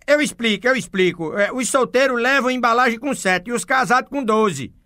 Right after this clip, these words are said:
"Agora foi que eu não entendi mesmo." "Não, presta atenção, presta atenção. Nas embalagens de camisinha de solteiro estão impressos os sete dias da semana.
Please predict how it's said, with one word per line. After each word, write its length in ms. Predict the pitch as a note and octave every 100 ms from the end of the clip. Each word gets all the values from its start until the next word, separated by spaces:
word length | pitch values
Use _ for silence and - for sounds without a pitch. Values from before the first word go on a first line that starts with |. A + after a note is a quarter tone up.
| _ _ _
"Agora 480 | D#3+ F#3+ D3 D4 C#4
foi 160 | A#3 A3+
que 100 | A#3+
eu 60 |
não 120 | C4
entendi 380 | A3+ G3+ G#3 G3
mesmo." 360 | F3+ E3+ D3+ - _ -
"Não, 180 | C4+
presta 340 | G3 C#4 - C4
atenção, 420 | C4 G3+ E3+ D3+
presta 260 | F3+ F#3+ G3
atenção. 460 | G3+ E3+ A#2+ G#2 - _
Nas 280 | G3+ C#4 B3
embalagens 540 | C#4 C4+ B3 A#3+ A#3
de 100 | G#3+
camisinha 460 | A3+ A#3+ A3 E3+ G#3
de 120 | A#3+
solteiro 480 | - A3+ - B3 C4
estão 220 | G#3 B3
impressos 460 | B3 - G3 F#3+ -
os 40 |
sete 280 | A#3 B3 B3
dias 180 | G#3+ A3+
da 140 | A3+
semana. 520 | - C4+ G3 F3+ E3+